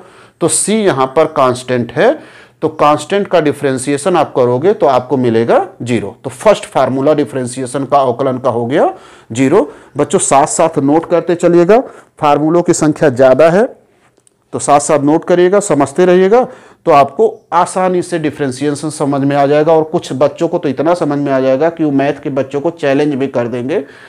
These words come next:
कि उनका डिफरेंशिएशन मैथ के डिफरेंशिएशन से अधिक है, मैथ के डिफ-, बच्चों के डिफरेंशिएशन से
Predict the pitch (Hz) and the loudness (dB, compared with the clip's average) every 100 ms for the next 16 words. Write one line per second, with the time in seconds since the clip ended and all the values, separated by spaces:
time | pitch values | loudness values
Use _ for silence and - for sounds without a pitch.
0 | - - 160 147 139 160 143 139 135 127 | -20 -2 0 2 2 2 2 -2 -4 -2
1 | 131 127 185 247 - - - 127 151 170 | -4 -2 -4 -4 -12 -20 -8 0 2 2
2 | - 147 135 147 131 135 127 160 165 - | 0 -2 -2 -4 -6 -4 -4 -2 -6 -6
3 | 180 233 - 131 131 143 160 143 151 151 | -2 0 0 0 0 0 -2 0 0 0
4 | 160 143 135 123 143 143 196 190 139 139 | 0 0 -4 -2 -2 0 -2 0 0 0
5 | 143 127 127 120 127 113 233 381 | -2 -4 -4 -6 -8 -2 -2 -2